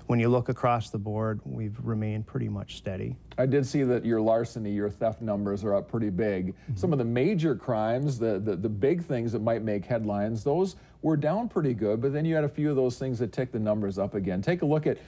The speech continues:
Speaker 2: if you would, a-, assess some of the major and the minor, if there is such a thing, infractions and what the numbers look like there.
Speaker 1: Well, we're very happy we didn't have any homicides in twenty eighteen,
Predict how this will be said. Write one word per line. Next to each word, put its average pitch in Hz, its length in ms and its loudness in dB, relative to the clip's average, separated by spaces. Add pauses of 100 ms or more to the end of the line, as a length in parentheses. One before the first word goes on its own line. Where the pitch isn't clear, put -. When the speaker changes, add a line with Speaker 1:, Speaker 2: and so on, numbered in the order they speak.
(120)
Speaker 2:
if 135 100 0
you 135 100 4
would, 135 220 4
a-, 117 300 0
assess 139 320 0
some 139 160 -2
of 120 40 -2
the 113 60 2
major 131 540 2
and 117 120 0
the 117 60 -2
minor, 120 420 2
if 113 120 -2
there 117 160 0
is 123 120 0
such 107 200 -4
a 113 60 -4
thing, 110 240 -4
infractions 104 540 -2
and 98 80 -4
what 101 120 -2
the 101 60 -8
numbers 98 340 -2
look 98 180 -4
like 87 220 -4
there. 92 320 -4 (720)
Speaker 1:
Well, 123 200 4
we're 117 120 2
very 123 240 2
happy 120 300 0
we 110 140 -2
didn't 110 160 -2
have 110 200 -2
any 107 160 -2
homicides 110 680 -2
in 110 160 -2
twenty 110 340 -2
eighteen, 120 560 -2